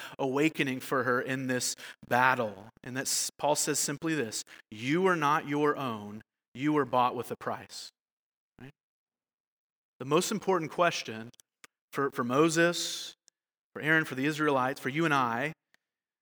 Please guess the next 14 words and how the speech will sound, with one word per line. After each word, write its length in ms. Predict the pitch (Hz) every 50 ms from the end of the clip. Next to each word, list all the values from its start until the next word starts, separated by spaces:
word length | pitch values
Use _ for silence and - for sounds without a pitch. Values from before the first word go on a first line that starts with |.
| _ -
to 100 | - 147
ask 380 | - 147 156 160 165 - - 165
in 60 | 147
our 160 | 135 151 156
battles 420 | 143 143 143 147 147 143 143 135 143
is 140 | 135 123
not, 220 | 147 156 165 151 -
"How 260 | - - 170 156 165
can 220 | - - 170 165
I 120 | 156 151 160
defeat 400 | 151 156 156 - - 196 185 - _
this?" 640 | - 123 110 123 175 - - - - - - - - _ _ _ _ _ _ _ _ _ _ _ _ _ _ _ _ _ _ -
but, 380 | - 190 151 131 135 151 - - - - _ _ -
"Whose 420 | - - 208 208 208 208 185 -